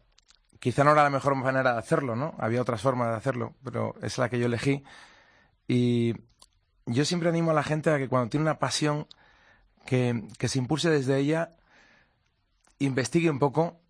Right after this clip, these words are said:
¿no? Se lance ahí un poco al vacío y, y, e intente vivir ese viaje para saber qué encuentra después, ¿no? Para mí es importante. Y, y yo lo hice a mi manera y, y, pues, como,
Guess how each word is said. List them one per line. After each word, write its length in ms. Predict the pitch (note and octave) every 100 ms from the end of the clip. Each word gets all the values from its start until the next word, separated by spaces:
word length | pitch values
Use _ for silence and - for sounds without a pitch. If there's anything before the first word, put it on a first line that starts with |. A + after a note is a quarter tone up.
| _
¿no? 280 | - C3+ F#3+ -
Se 200 | - B2
lance 520 | C#3+ E3 - D3+ F#3 _ _
ahí 240 | B2+ B2 C3
un 100 | B2+
poco 180 | B2+
al 60 | B2+
vacío 440 | A#2 - C3 C#3+ - - - - _ _ _
y, 380 | B2 A#2 A2+ A2+ - -
y, 680 | B2+ B2 A#2+ A#2 A2 G2+ G#2 A3+ _ _ - -
e 80 | -
intente 440 | A#2+ A2+ C3 D#3 C#3
vivir 480 | A#2 A#2+ A#2+ C3+
ese 220 | C3 - B2
viaje 480 | B2+ C3 C3+ C3 - _ _ - - _ _ -
para 180 | A#2
saber 180 | A2 B2
qué 80 | B2+
encuentra 400 | B2 C3 C3 A#2+
después, 400 | G#2+ - B2+ G#2
¿no? 160 | A#2 - - _
Para 160 | - A2+
mí 80 | B2+
es 80 |
importante. 540 | C#3+ B2 G#2+ B2 G#2 F#2+ - - - - - - - _
Y, 480 | B2 B2 A#2+ G#2+ B2
y 60 | A#2+
yo 100 | C3+
lo 100 | C3
hice 180 | B2 A#2+
a 40 |
mi 60 | A2+
manera 480 | A#2 B2+ C#3 D#3
y, 240 | C3+ A2 -
y, 140 | A2 G#2
pues, 260 | - - A2 A2
como, 440 | - A2 G#2+ G#2